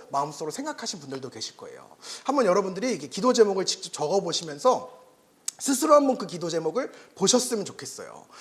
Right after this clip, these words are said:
오늘 여러분의 기도가 무엇을 위한 기도인가? 혹시 거기에 정말 하나님의 영광을 구하는 기도 제목이 하나라도 적혀 있는가?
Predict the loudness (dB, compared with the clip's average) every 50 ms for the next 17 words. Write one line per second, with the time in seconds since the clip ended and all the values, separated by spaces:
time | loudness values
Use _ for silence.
0 | -20 -4 0 4 8 10 10 10 12 10 10 10 8 8 6 4 -2 -2 -4 -6
1 | -2 -2 0 4 4 4 4 4 0 -10 -16 -20 -20 -20 _ -18 -12 -6 4 6
2 | 8 8 8 4 0 -4 -8 -6 -4 -2 -2 -2 -4 -6 -6 -4 -4 -4 -4 -6
3 | -8 -12 -12 -10 -8 -8 -10 -10 -14 -18 -18 -16 -16 -18 -20 _ _ _ -20 -20
4 | -20 -20 -10 -6 0 2 4 4 4 2 -2 -4 -6 -6 -4 -4 -2 -2 -4 -6
5 | -8 -18 -20 -10 _ -6 -6 -4 -4 -2 0 0 0 0 0 -4 -6 -4 -2 0
6 | 0 0 0 -2 0 0 0 0 -2 -2 -4 -4 0 0 0 0 2 -2 -6 -6
7 | -8 -10 -8 -8 -8 -8 -8 -12 -12 -12 -8 -8 -6 -6 -6 -8 -8 -8 -6 -6
8 | -6 -6 -8 -12 -20 -20 -20 -10 -8 -6 -4 -2 -2 0 -2 -2 -2 0 0 -2
9 | -2 -4 -12 -20 -12 -10 -10 -8 -4 -4 -4 -4 -2 -6 -8 -10 -10 -12 -12 -14
10 | -14 -16 -18 -20